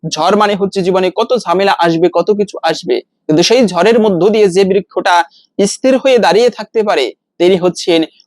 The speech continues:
প্রকৃত বৃক্ষ, তিনি হচ্ছেন প্রকৃত শক্তি-, শক্তিশালী বৃক্ষ, আহ, যে ব্যক্তি সহ্য করে থাকতে পারে। তাই জীবনে অনেক ঝামেলা আসবে, অনেক কিছু আসবে।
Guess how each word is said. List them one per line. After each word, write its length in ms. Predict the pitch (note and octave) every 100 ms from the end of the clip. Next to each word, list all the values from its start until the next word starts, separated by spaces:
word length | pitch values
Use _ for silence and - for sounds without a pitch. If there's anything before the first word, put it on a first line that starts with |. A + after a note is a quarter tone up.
| -
প্রকৃত 320 | D#3 D3+ -
বৃক্ষ, 400 | E3 C#3+ - - C#3 -
তিনি 160 | F3 G#3+
হচ্ছেন 380 | B3+ - C4+
প্রকৃত 260 | B3 B3 C4
শক্তি-, 480 | - B3+ A#3 - G3+
শক্তিশালী 560 | G#3+ G#3 A#3 A#3 A3
বৃক্ষ, 360 | F#3+ F#3+ F#3 -
আহ, 800 | D3+ D3 - - D#3+ D3+ D#3+ D3+
যে 120 | D3+
ব্যক্তি 260 | F3 G3 G#3+
সহ্য 380 | - F3 - F#3+
করে 200 | F#3 F3
থাকতে 360 | - - E3
পারে। 280 | D3 B2 E2+ - _ _
তাই 140 | - D#3+
জীবনে 380 | D3 E3 F3 E3+
অনেক 280 | F3 A3 A#3
ঝামেলা 400 | F3 E3 F3 F3+
আসবে, 260 | E3+ E3 E3
অনেক 180 | F#3+
কিছু 260 | G#3 G3+ G3
আসবে। 340 | E3+ D#3 D#3